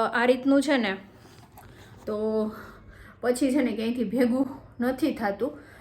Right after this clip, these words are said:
એટલા માટે એવું છે. એટલે બસ, અને આવી રીતના ઓનલાઈન ઓર્ડર આવતા રહ્યા ને તો હું કરતી રહીશ, એવું છે. અને બીજું પણ ઘણું બધું મને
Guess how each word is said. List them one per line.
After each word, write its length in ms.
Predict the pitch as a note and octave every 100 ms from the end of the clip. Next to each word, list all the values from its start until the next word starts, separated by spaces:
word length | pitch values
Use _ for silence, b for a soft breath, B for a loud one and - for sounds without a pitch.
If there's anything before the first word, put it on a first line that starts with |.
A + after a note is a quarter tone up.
| B -
એટલા 300 | A3+ A3+ G3+
માટે 280 | G3 G3
એવું 300 | G3 G#3 G3+
છે. 160 | G3+ A#3+
એટલે 320 | G3 F#3+ F#3+ G#3 G#3 G#3+ G#3+ G#3+ B -
બસ, 220 | B3 A#3
અને 120 | A3 G#3
આવી 440 | G#3 G3+ G#3 A#3+
રીતના 220 | B3 A#3+
ઓનલાઈન 400 | A3+ A#3+ A#3+ A#3
ઓર્ડર 240 | A#3 A#3 A3+
આવતા 260 | A#3 A#3+
રહ્યા 180 | B3 G#3+
ને 80 | G3
તો 100 | G3+
હું 100 | G#3+
કરતી 420 | A#3+ B3 - G#3
રહીશ, 180 | F#3+ C4+ - B B B B - -
એવું 260 | D#3 F#3+ G#3+
છે. 140 | C4+
અને 200 | A3+ G3+
બીજું 320 | G#3+ A#3+ C#4+
પણ 200 | C#4+ C4+
ઘણું 260 | B3+ C#4+ C4
બધું 240 | C4 B3+
મને 520 | B3 B3 A#3+ A#3+ A3+